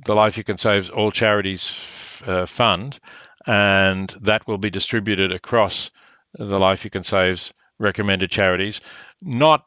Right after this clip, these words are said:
just equally distributed, but we have a look at it and think about which are the ones that, um, at the moment have greatest need for fund and can do the most good with it with their programs. Um, but you can also, uh, select your own charities. There are details on each of the,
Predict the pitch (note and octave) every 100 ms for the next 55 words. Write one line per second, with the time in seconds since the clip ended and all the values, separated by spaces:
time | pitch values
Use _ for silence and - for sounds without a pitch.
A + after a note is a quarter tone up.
0 | _ - A#2 B2+ A#2+ A2+ G#2+ F#2 - G#2
1 | F2+ F#2+ G#2+ F#2+ - G#2+ F#2+ G2+ F#2+ G#2
2 | G#2+ F#2+ F2 F2+ G#2 G2 F#2 F#2 G#2 G2+
3 | F#2 F#2+ F#2+ - F#2+ - - F#2+ F2+ F2+
4 | - - - - A2+ G#2 G2+ A2 G#2 F#2+
5 | F2+ - F#2+ F#2+ F2+ - _ - G#2 F#2
6 | F2 - - _ _ - F#2 G2 F#2+ -
7 | - F2+ F2 E2+ F2 F2 F2+ F2 F2 F2
8 | _ F#2+ F2+ F2 - F#2 F2+ F2+ A2+ G#2+
9 | F2+ E2 F#2+ - - - - - A#2 A2+
10 | A2+ A2 A#2 B2+ C3 A#2+ C#3 C#3 B2 C3
11 | - G#2+ G2 G2 F#2 - - - G#2 F#2+
12 | - G#2+ G#2+ G#2 G2+ G2+ A2 A2 G2 F2+
13 | G2+ A#2 G#2 F#2+ F#2 A2 - G2+ F#2 F#2
14 | F2+ E2+ G#2+ - G#2 F2 F2+